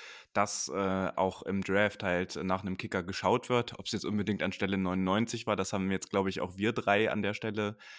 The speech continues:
einfach nicht erwartet. Aber, ähm, ich sag mal so, ähm, das ist der einzige Starting-Job bei den Forty-niners, der einfach, äh,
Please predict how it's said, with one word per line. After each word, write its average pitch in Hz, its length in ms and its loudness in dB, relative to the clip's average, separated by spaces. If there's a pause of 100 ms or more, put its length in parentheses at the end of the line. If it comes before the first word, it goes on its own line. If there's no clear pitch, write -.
(100)
einfach 98 400 0
nicht 104 300 -2
erwartet. 110 760 2 (520)
Aber, 101 720 6
ähm, 101 320 0
ich 98 140 -4
sag 101 220 -2
mal 101 120 2
so, 92 460 2
ähm, 90 440 0 (140)
das 95 180 -2
ist 98 160 -6
der - 160 0
einzige 113 440 2
Starting-Job - 880 0
bei 87 140 -2
den 95 140 0
Forty-niners, 87 920 -2 (320)
der 90 420 0
einfach, 101 580 -4
äh, 95 280 -2